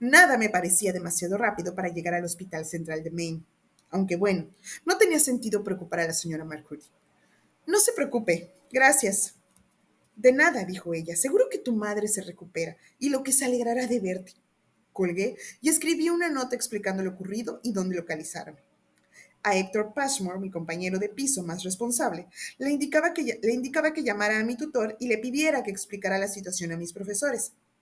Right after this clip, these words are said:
para que no me metiera un puro por saltarme clases. Tenía dos o tres que se ponían como fieras.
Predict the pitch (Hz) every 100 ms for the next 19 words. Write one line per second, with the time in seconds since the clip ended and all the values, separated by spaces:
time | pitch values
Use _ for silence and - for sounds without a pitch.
0 | _ _ _ _ _ _ 240 240 254 254
1 | 277 - 208 214 214 214 247 294 302 -
2 | 185 - 160 165 170 165 160 - - -
3 | - _ _ - - - 294 311 349 403
4 | 339 220 233 - 247 190 180 175 190 190
5 | 156 - 160 156 - - -